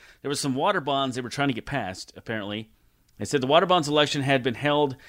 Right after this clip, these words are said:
and majority of one vote more than the necessary two-thirds was secured for the bonds. There was a good deal of noise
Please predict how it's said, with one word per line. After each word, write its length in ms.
and 80
majority 600
of 320
one 280
vote 460
more 460
than 280
the 120
necessary 560
two-thirds 1040
was 160
secured 420
for 80
the 80
bonds. 460
There 60
was 100
a 60
good 260
deal 260
of 140
noise 400